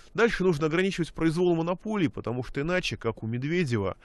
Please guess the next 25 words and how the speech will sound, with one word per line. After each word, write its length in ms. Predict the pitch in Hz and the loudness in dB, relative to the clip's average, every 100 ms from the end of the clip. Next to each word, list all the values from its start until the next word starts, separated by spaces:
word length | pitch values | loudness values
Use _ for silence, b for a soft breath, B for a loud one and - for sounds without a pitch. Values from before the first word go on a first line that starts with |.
| B B B | B B B
с 100 | - | -14
его 220 | - 120 131 | -4 0 2
недоступным 640 | 113 127 - 135 113 107 | 2 0 0 -4 -4 -6
жильём, 420 | 101 127 165 185 | -4 -2 2 0
как 200 | 170 - | 0 -8
называют 400 | 101 92 104 98 | -6 -2 0 0
его 120 | 92 90 | -2 -6
про-, 220 | 104 107 | -4 -4
его 200 | 110 104 | -2 -2
программу 500 | 104 104 107 92 85 | -2 0 0 -2 -4
в 60 | |
народе, 440 | 95 104 101 85 78 B B B B | -4 -2 -2 -4 -10 B B B B
хотя 260 | 98 - | -6 2
он 100 | 113 | 2
ей 120 | 101 104 | 4 2
до 120 | 107 | 0
сих 140 | - | -2
пор 180 | - 113 | -2 0
искренне 360 | 113 - 90 90 | -2 -4 -6 -2
гордится, 600 | 107 123 101 - - 110 B B B | 0 0 -2 -8 -16 -20 B B B
всё 220 | - 185 | -6 2
уйдёт 240 | 180 120 107 | 4 2 0
в 60 | |
рост 280 | 120 143 - | -2 -2 -6
цен. 220 | - 98 | -14 -14